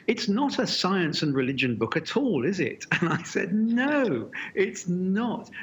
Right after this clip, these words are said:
Good, mo-, you spotted it. Um, my principal goal, my,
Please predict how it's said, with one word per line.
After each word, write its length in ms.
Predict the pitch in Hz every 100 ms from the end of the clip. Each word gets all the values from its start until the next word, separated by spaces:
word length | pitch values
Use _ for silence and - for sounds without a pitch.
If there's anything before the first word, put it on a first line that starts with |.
| - -
Good, 300 | 208 240 190
mo-, 100 | -
you 260 | 170 185
spotted 480 | 202 - 233 233 226
it. 240 | 120 - - - - -
Um, 300 | 160 170 165 - -
my 220 | 170 175
principal 840 | 175 - 202 247 262 - 202 185 165 127 - -
goal, 720 | - - 254 190 117 95 - 139
my, 280 | 139 139